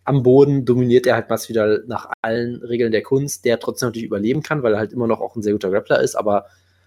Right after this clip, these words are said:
ne, da trägt ihn halt Maia einfach mit, äh, nimmt ihn da Huckepack und trägt ihn, lässt sich da durch die Gegend tragen. Das ist halt einfach wieder unfassbar beeindruckend.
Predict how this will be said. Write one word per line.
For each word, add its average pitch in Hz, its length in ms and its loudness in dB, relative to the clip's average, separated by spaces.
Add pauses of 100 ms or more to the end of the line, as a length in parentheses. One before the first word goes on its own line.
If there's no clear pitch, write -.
(220)
ne, 117 180 0
da 104 160 2
trägt - 400 -2
ihn 113 260 -4
halt 107 380 -2
Maia 107 300 -2
einfach 110 420 -6
mit, 117 140 -4 (140)
äh, 101 380 -10 (240)
nimmt 120 300 -8
ihn 117 80 -10
da 107 100 2
Huckepack 123 440 -2
und 117 140 -6
trägt 117 220 -2
ihn, 113 240 -6
lässt 113 220 0
sich - 100 -14
da 113 80 0
durch 110 160 0
die 107 80 -16
Gegend 131 240 -4
tragen. 98 240 0
Das 110 80 -10
ist - 60 -16
halt 107 100 -2
einfach 107 180 -8
wieder 113 160 -2
unfassbar 107 440 -4
beeindruckend. 101 580 -2